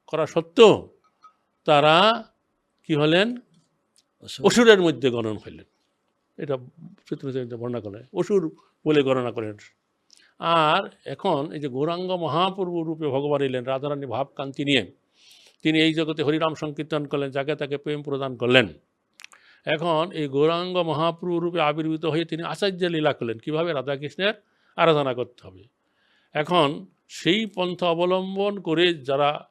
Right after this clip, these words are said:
Speaker 1: আরাধনা করবেন, সেটা হচ্ছে সঠিক। ওইটা না করে তারা যদি কেউ গৌরাঙ্গ মহাপ্রভুর শিক্ষা বাণী যদি অস্বীকার করে অন্যভাবে যদি তারা ভগবানের আরাধনা করেন, তারাও সেই রকম অসুরের মধ্যে গণিত হবে।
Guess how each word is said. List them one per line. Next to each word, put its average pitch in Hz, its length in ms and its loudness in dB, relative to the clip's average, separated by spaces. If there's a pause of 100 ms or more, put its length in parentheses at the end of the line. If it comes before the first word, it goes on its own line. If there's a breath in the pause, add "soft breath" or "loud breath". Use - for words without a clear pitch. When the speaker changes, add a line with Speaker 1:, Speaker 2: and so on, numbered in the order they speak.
(120)
Speaker 1:
আরাধনা 156 460 2
করবেন, 143 380 0 (160)
সেটা 160 200 -2
হচ্ছে 160 320 -8 (360)
সঠিক। - 340 0 (480)
ওইটা 156 220 -4
না 151 260 4
করে 190 260 0
তারা 165 260 -2
যদি 160 220 -6
কেউ 151 260 -6 (560)
গৌরাঙ্গ 160 320 2
মহাপ্রভুর 151 800 -4 (160)
শিক্ষা 165 580 -2 (720 soft breath)
বাণী 156 320 2
যদি 156 180 0
অস্বীকার 180 480 0
করে 165 140 -2
অন্যভাবে 175 640 2 (720)
যদি 151 260 0
তারা 151 420 4 (260)
ভগবানের 156 420 -2
আরাধনা 160 380 2
করেন, 131 280 0
তারাও 170 340 2
সেই 170 140 0
রকম 160 180 0
অসুরের 156 340 2
মধ্যে 135 280 -4
গণিত 113 300 -6
হবে। - 260 -18